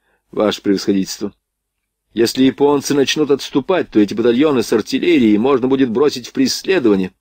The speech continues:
А если опять будут атаковать, они помогут Третьякову отбить атаку", — с опломбом проговорил капитан.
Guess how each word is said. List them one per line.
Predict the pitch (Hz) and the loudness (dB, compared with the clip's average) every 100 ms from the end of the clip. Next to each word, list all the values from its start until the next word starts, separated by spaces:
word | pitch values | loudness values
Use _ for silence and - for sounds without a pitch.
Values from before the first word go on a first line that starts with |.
| _ _ _ _ _ _ _ _ _ - | _ _ _ _ _ _ _ _ _ -2
А | 113 | -2
если | 113 135 | 0 0
опять | 123 185 170 | 0 -2 0
будут | 135 113 120 | 0 0 -2
атаковать, | 98 - 156 190 117 | -2 -2 0 0 0
они | 104 107 | 0 0
помогут | 110 120 117 - | 0 0 0 -2
Третьякову | 117 - 113 175 123 | -4 -2 0 2 2
отбить | 98 90 107 123 | 0 -2 -2 -2
атаку", — | - 127 104 - 107 - - | -2 -4 -4 -4 -8 -8 -10
с | - | -4
опломбом | 113 90 101 120 123 127 123 | -2 -2 0 0 2 0 0
проговорил | 107 95 92 101 | 0 2 2 0
капитан. | 92 98 98 90 | -2 -6 -4 -6